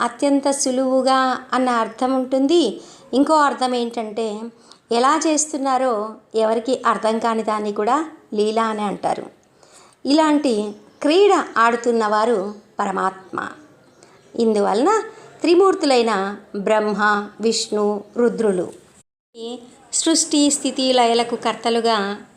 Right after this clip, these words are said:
ఏర్పాటు చేసి అంటే నియామకుడుగా ఉన్నది కూడా ఆ పరమాత్మయే. అయితే ఈ కార్యాలతో ఆ పరమాత్మకి మాత్రం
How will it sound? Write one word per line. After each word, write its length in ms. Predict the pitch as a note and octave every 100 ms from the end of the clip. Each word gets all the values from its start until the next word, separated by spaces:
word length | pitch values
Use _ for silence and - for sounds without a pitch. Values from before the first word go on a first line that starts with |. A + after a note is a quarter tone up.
| _ _ -
ఏర్పాటు 460 | G#3+ G3+ A3 G#3+ A3 A3
చేసి 400 | A3 D4+ F#4+ G4 - - -
అంటే 500 | B3+ C4+ F4 A3 C4+ - - - -
నియామకుడుగా 720 | B3+ C#4+ C#4 C4+ B3 A3+ A3+
ఉన్నది 300 | G3+ G3+ G3
కూడా 460 | G3 G#3+ A3 F#3+ G#3 - A#3
ఆ 120 | A3
పరమాత్మయే. 880 | G#3+ F#3 F3+ E3 - - G3 - - - - -
అయితే 600 | G3 G3+ G3+ G3+ G3 F#3+ - - - -
ఈ 360 | B3+ D#4+ F#4+ F#4
కార్యాలతో 1000 | C#4 A#3 B3+ B3+ A3+ G#3 A3 F#3+ G3 G3 - - - G#3+
ఆ 140 | G#3+
పరమాత్మకి 720 | G#3+ G#3 B3 D4+ D4 B3 A3+
మాత్రం 600 | G#3+ G#3 G3+ A3 G3 G#3+